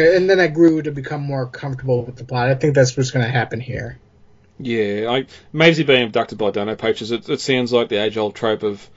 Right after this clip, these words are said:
Speaker 2: someone's hunting a dinosaur and here's this girl, well, we'll take her as well. Or she gets
Speaker 1: Yeah.
Speaker 2: captured in a net as well and taken away. Um,
Speaker 1: Mm-hmm. I mean, it sounds kinda Saturday morning cartoonish.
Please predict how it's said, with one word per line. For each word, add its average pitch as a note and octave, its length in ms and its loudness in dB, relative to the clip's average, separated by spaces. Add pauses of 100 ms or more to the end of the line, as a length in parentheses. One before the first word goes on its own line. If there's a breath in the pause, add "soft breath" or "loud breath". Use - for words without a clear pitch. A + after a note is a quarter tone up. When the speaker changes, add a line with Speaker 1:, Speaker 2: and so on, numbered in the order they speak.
(260 soft breath)
Speaker 2:
someone's A#2+ 400 0
hunting A#2 220 -2
a A2 60 -2
dinosaur G#2+ 540 0
and G2 180 -6
here's G#2 160 -6
this G2+ 140 -8
girl, G2+ 320 2
well, G2 160 2
we'll G2 80 -2
take G2+ 240 -2
her G2+ 100 -2
as F#2 160 -6
well. G2 240 0 (120)
Or A2 140 -6
she - 160 -10
gets B2 200 6
Speaker 1:
Yeah. - 40 -2
Speaker 2:
captured G#2+ 280 -4
in G2+ 100 -6
a - 20 -6
net G#2 220 -4
as G2+ 160 -8
well G#2 240 -2
and G2+ 100 -10 (480 soft breath)
taken A2 300 -2
away. G#2+ 400 -4 (160)
Um, G#2+ 380 -10
Speaker 1:
Mm-hmm. D#3 360 0
I E3+ 120 6
mean, E3+ 200 8 (400)
it - 40 -8
sounds F#3 360 6
kinda E3 240 4
Saturday D#3 500 4
morning C#3 380 4
cartoonish. A#2 880 -4